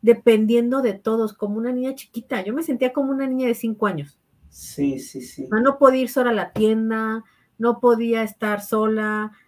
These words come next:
Speaker 1: eh, tenía que hacer mis compras, que alguien me llevara o me trajera, ¿no?
Speaker 2: Ya.
Speaker 1: Este,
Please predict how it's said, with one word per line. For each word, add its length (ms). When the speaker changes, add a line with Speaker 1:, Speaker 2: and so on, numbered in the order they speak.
Speaker 1:
eh, 520
tenía 340
que 120
hacer 220
mis 180
compras, 400
que 120
alguien 240
me 140
llevara 680
o 360
me 140
trajera, 760
¿no? 240
Speaker 2:
Ya. 440
Speaker 1:
Este, 640